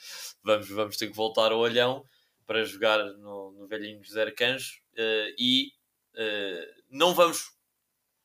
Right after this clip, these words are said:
falar muito hoje acerca da, de, de,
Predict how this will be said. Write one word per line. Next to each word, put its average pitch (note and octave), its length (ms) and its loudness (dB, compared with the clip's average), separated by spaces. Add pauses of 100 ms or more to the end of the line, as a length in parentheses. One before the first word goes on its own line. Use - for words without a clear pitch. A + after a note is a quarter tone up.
(280)
falar C3 400 4
muito B2+ 360 -2
hoje A#2+ 380 2 (460)
acerca A#2+ 580 2
da, G#2+ 140 -2 (800)
de, G#2 220 -6
de, F2 260 -14